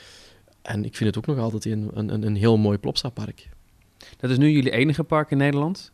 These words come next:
Speaker 2: Ehm, ik weet dat jij het liefst ook wel een ander park in Nederland zou willen hebben, maar volgens mij zit de moeilijkheid daarin ook, het park moet wel te koop staan. Je kunt niet zo met een zak geld ergens aankloppen.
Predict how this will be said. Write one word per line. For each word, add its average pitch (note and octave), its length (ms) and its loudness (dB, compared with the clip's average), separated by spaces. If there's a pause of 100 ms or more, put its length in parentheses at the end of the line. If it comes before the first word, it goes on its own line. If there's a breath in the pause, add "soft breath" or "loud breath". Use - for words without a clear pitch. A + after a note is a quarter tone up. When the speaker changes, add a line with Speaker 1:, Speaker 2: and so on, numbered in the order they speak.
(100)
Speaker 2:
Ehm, G#2+ 460 0
ik A2+ 140 -4
weet A#2+ 220 4
dat G#2+ 140 0
jij A2 140 4
het G#2 100 0
liefst G#2+ 360 -4
ook G#2+ 340 -4
wel G2 320 0 (260)
een A#2+ 160 -2
ander A2+ 200 2
park C#3 240 0
in C3+ 80 2
Nederland C3 360 2
zou B2+ 160 0
willen B2 180 2
hebben, B2+ 240 0
maar A#2 160 2
volgens G#2+ 260 -6
mij G#2+ 220 2
zit - 340 -6 (140)
de G#2+ 400 2
moeilijkheid B2 600 2
daarin C3 340 2
ook, B2+ 280 -2 (340 soft breath)
het - 160 -10
park B2 180 4
moet C3+ 160 4
wel C3 160 6
te - 80 -2
koop D#3+ 220 4
staan. G2 340 -2
Je A2 100 -4
kunt A2+ 140 0
niet A#2+ 120 2
zo B2+ 120 2
met A#2+ 120 0
een B2 100 2
zak A#2+ 180 2
geld C3 360 0
ergens B2+ 280 0
aankloppen. A#2 460 0